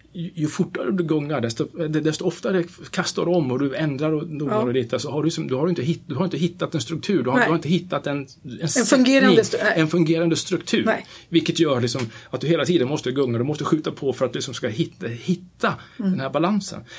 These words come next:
Speaker 1: Och det är det jag menar, att som, man s-, lite, lite försiktig ska man vara med när man gör såna här mätningar och tittar. Det, det finns många parametrar
Speaker 2: För
Speaker 1: man ska
Speaker 2: det som
Speaker 1: ta
Speaker 2: är så
Speaker 1: in
Speaker 2: tråkigt,
Speaker 1: där.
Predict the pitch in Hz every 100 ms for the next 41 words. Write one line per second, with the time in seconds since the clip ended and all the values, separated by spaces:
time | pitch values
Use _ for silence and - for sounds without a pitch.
0 | - - - 143 170 165 147 147 160 117
1 | 135 127 - 117 - 120 - _ _ -
2 | 117 170 190 - 220 233 156 - - -
3 | - 156 139 139 180 170 135 120 120 123
4 | 123 120 120 120 120 113 117 113 127 113
5 | - 117 110 113 113 117 - 113 131 123
6 | 139 139 165 156 160 156 - - 139 143
7 | 160 - 123 123 160 247 269 202 156 220
8 | 202 208